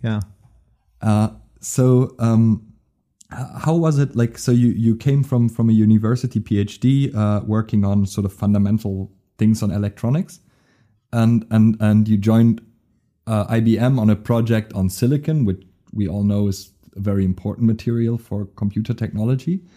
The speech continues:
Speaker 2: So what were the hopes at I B M at the time, and how did your, um, how did, like, life as a researcher change, uh, from the university to the, um, company?
Speaker 1: Well, my first two years at I B M, I was a, I was a postdoc.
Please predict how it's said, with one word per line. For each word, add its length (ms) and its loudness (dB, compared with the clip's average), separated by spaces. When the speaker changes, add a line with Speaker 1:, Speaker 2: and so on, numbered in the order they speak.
Speaker 2:
So 460 0
what 280 -2
were 180 2
the 380 0
hopes 380 -4
at 120 -8
I 120 0
B 140 0
M 140 0
at 140 -2
the 80 -2
time, 360 0
and 120 2
how 200 -2
did 260 -4
your, 460 -2
um, 540 -2
how 140 -2
did, 300 -2
like, 320 -2
life 280 0
as 120 -4
a 60 0
researcher 480 -2
change, 640 -4
uh, 220 -12
from 460 -8
the 80 0
university 640 -2
to 180 -8
the, 340 -6
um, 380 -8
company? 400 -6
Speaker 1:
Well, 280 0
my 240 0
first 380 -4
two 100 0
years 320 2
at 60 2
I 160 0
B 120 0
M, 180 2
I 100 0
was 200 -2
a, 180 -4
I 60 -2
was 140 -2
a 60 -4
postdoc. 560 -6